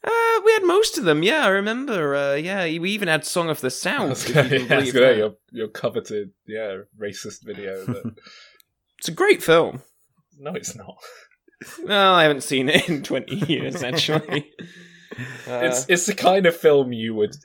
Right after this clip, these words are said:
Speaker 2: hate if you watched it now, I think. It's, it's very slow
Speaker 1: Really?
Speaker 2: and dull. There's some really lovely sequences in there, but they're,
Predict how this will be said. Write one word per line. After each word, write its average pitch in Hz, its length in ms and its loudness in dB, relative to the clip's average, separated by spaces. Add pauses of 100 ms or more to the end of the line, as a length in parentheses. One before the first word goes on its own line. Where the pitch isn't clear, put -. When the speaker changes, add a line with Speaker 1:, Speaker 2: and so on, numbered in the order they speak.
(200)
Speaker 2:
hate 107 420 -10
if - 140 -16
you 95 120 -10
watched - 300 -10
it 104 120 -12
now, 92 280 -14
I 90 140 -14
think. 92 420 -20
It's, 98 340 -18
it's 101 320 -10
very 117 320 -2
slow 226 240 4
Speaker 1:
Really? 107 240 4
Speaker 2:
and 98 240 -6
dull. 95 420 -4
There's 127 200 0
some 170 160 -2
really 180 240 6
lovely 143 320 2
sequences 107 800 -8
in 90 180 -12
there, 85 240 -16
but 92 160 -16
they're, 98 200 -12